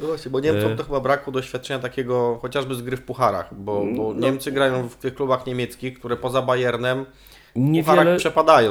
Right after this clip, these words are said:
Speaker 1: z reguły,
Speaker 2: niewiele
Speaker 1: tak?
Speaker 2: znaczą, no. Khedira czy Ozil to są ludzie, którzy odpadli bardzo wcześnie. E, zawsze odpadają. Tam brakuje człowieka, który po prostu przyjąłby piłkę, postał z nią przez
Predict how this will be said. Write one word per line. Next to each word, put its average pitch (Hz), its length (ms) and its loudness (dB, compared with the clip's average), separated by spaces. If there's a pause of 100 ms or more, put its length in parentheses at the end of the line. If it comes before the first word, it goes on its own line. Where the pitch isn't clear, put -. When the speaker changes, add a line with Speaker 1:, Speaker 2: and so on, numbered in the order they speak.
Speaker 1:
z - 20 -8
reguły, 143 140 0
Speaker 2:
niewiele 104 200 2
Speaker 1:
tak? 101 80 2
Speaker 2:
znaczą, 113 420 0
no. 92 140 -4 (1080)
Khedira 131 680 2
czy 123 300 -2
Ozil 123 380 0
to 135 160 0
są 147 240 -2
ludzie, 131 180 -2
którzy 147 240 -4
odpadli 156 500 -6 (560)
bardzo 135 260 -2
wcześnie. 98 480 -4 (680)
E, 95 40 -6 (200)
zawsze 120 320 -2
odpadają. 85 520 -8 (400)
Tam 151 140 0
brakuje 165 300 0
człowieka, 170 320 0
który 151 220 -2
po 143 100 -10
prostu 135 220 -10
przyjąłby 165 440 -2
piłkę, 139 500 -2 (520)
postał 127 460 0
z 98 60 -8
nią 104 160 -2
przez - 420 -10